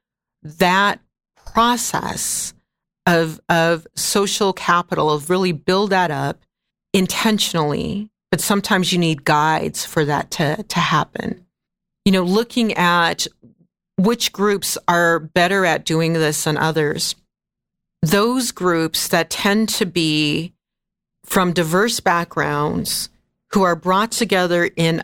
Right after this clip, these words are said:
a structure that is intended to be supportive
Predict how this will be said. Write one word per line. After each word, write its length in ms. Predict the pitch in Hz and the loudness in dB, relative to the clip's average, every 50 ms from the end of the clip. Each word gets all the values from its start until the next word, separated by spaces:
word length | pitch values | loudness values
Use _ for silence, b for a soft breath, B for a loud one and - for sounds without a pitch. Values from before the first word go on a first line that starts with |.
| - _ - | -4 _ 0
a 80 | 156 | 0
structure 1120 | 147 - - - - - 208 214 247 233 - - - - 139 156 151 156 165 196 233 240 - _ _ _ _ _ _ _ _ _ - | 0 0 0 -2 -2 0 0 0 0 0 0 -2 0 0 0 0 0 0 0 -2 -4 -6 -10 _ _ _ _ _ _ _ _ _ -2
that 400 | 160 175 170 170 165 175 - - | 0 2 2 2 2 0 0 0
is 200 | 165 160 160 165 | 0 -2 0 0
intended 640 | - 165 160 165 - - 220 220 226 233 247 240 240 | 0 -2 -2 -2 -2 0 0 2 2 2 0 -2 -2
to 140 | - - 190 | -2 -4 -4
be 240 | 160 - 160 160 156 | -2 -2 -2 -2 -2
supportive 1120 | 147 - - - - - - _ 185 175 165 151 - - - - - 254 254 240 - | -2 -4 -4 -6 -6 -8 -6 _ 0 0 2 0 -2 -4 -6 -4 -4 -4 -6 -8 -14